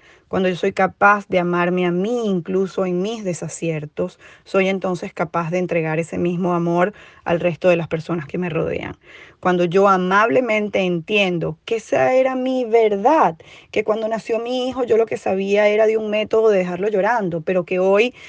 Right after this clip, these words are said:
tres años después, diecisiete, veintiún años después, entiendo que eso fue sumamente neurotóxico. Entonces, hoy que tengo otra información, empiezo a transitar un nuevo camino. Y ese nuevo camino está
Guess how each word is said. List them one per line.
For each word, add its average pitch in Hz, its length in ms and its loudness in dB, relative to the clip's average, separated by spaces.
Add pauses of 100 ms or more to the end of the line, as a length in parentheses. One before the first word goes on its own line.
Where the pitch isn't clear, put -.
(280)
tres 214 260 4
años 226 260 0
después, 214 360 0
diecisiete, 208 600 0
veintiún 208 440 -2
años 233 240 -4
después, 208 300 -4
entiendo 220 500 -2
que 190 160 -2
eso 185 160 -6
fue 233 340 2 (280)
sumamente 226 600 0
neurotóxico. 185 1080 0 (280)
Entonces, 214 680 -2
hoy 285 340 6
que 190 160 -4
tengo 185 340 -2
otra 185 220 -2
información, 190 880 -2
empiezo 233 640 0
a 226 40 -4
transitar 180 760 -4 (100)
un 220 400 -2
nuevo 175 580 -2
camino. 180 560 -4 (440)
Y 254 100 4
ese 294 220 2
nuevo 262 260 2
camino 220 460 -2
está 202 420 0